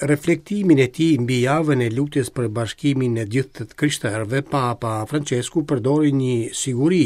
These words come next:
që vjen nga Koncili i Dytë i Vatikanit. Pagëzimi përbën lidhjen sakramentore të bashkimit për të gjithë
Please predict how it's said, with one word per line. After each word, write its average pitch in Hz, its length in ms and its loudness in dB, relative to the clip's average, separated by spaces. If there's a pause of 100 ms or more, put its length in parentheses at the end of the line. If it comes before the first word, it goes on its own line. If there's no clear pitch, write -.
që 123 160 -4
vjen 156 240 2
nga 123 160 -2
Koncili 139 400 -2
i 131 80 -6
Dytë 175 240 -2
i 127 80 0
Vatikanit. 95 640 -6 (240)
Pagëzimi 143 640 2
përbën 131 400 2
lidhjen 135 320 4
sakramentore 131 880 -2
të 113 160 -6
bashkimit 139 640 0
për 123 160 -6
të 120 160 0
gjithë 143 280 -2